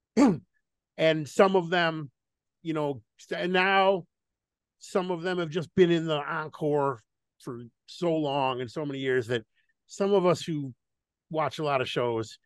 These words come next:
have gotten a little tired of it. But Downbound Train, man, that's the one that sucked me in, and it still grabs me. He played it once this year, and, uh, it grabs me every single time.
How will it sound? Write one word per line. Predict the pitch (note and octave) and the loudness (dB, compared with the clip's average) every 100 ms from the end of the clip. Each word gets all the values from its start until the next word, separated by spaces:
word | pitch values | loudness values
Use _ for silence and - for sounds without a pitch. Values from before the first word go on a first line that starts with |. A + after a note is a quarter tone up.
| _ _ _ | _ _ _
have | A2+ | -8
gotten | F#2+ B2 A2+ | -2 -2 -2
a | A2+ | -6
little | A#2 | -6
tired | G#2 C3 A2 G2+ | -4 0 0 0
of | G#2 | -2
it. | F#2+ F#2 _ _ _ | -4 -8 _ _ _
But | A2 | -6
Downbound | A2 F#3 G#3+ G3 F#3+ | 0 2 4 6 4
Train, | - F#3+ E3+ | 4 4 4
man, | D#3+ D#3 | 4 4
that's | D#3+ C#3 | 4 2
the | F3 | -4
one | F3+ | -2
that | E3+ | -4
sucked | A#2+ F3 - | -4 -4 -4
me | D#3 D3+ | -4 -4
in, | D3 | -2
and | C#3 | -2
it | B2 A2+ | -4 -8
still | - D#3+ C#3 | -4 -4 -4
grabs | A2 C3+ C#3 C3 A#2+ | -4 0 0 0 -2
me. | C#3 C3+ | -2 -2
He | B2+ | -4
played | A#2+ C3 | -4 -4
it | A#2+ | -4
once | A2 C3+ C3+ | -4 -6 -6
this | C#3+ C3+ | -10 -10
year, | C3 B2+ B2 A2+ _ - - - | -6 -4 -4 -6 _ -20 -20 -12
and, | A2 G#2+ G#2+ | -4 -4 0
uh, | G#2+ G#2+ G#2 F#2+ _ _ - | 4 4 4 2 _ _ -14
it | A2 | -10
grabs | - B2 A#2+ A2+ | -2 0 0 -2
me | B2 A2 | -6 -4
every | A#2+ A#2 C3 | -4 -2 -6
single | - C3 A#2+ | -6 -4 -4
time. | A2 A#2 G#2 G2 F#2 | -2 0 0 -2 -6